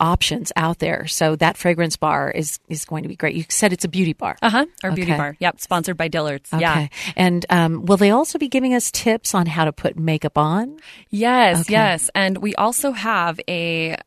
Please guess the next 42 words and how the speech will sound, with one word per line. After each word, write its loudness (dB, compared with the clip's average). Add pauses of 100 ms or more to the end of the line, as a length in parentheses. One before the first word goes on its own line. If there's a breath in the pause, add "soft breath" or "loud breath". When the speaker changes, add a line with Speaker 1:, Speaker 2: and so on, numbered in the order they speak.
Speaker 2:
a -2
makeup -4
artist -6 (100)
that -6
is -12 (300)
coming -4
from -6
L -2
A. -4
His -10
name -4
is -8
William -2
Squire. -4 (520 soft breath)
He's -4
gonna -2
be -2
on 0
our -2
inspiration -6
stage, -4
and -4
he -6
will -4
be -8
talking -8
to -8
us -4
about, -2 (460 soft breath)
he -6
has, 0
we -2
asked 2
him, -2
we -4
said, -4
"What 2
are 2
the 2
top -4
three -2
makeup -2